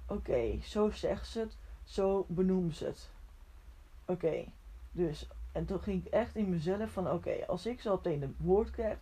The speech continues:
dan ga ik de kikker het woord geven. Weet je, zoiets.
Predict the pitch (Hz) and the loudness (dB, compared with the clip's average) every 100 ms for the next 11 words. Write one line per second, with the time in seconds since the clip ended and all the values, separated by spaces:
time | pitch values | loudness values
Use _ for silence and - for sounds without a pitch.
0 | - 170 196 208 - - - - 190 185 | 2 4 4 2 -4 -12 -12 0 4 4
1 | - 175 180 - - - - - 160 226 | 4 2 2 -4 -16 -18 -12 -4 2 4
2 | 214 208 190 180 170 165 175 180 - 143 | 4 6 4 4 2 4 6 4 4 -4
3 | 127 143 - - - - - - - - | -6 -8 -10 -12 -12 -12 -12 -12 -14 -16
4 | - - - - - - - - - - | -14 -12 -10 -10 -12 -12 -12 -12 -14 -6
5 | 165 151 - 185 170 156 139 131 127 - | -2 -2 2 0 2 -2 -2 -2 -6 -12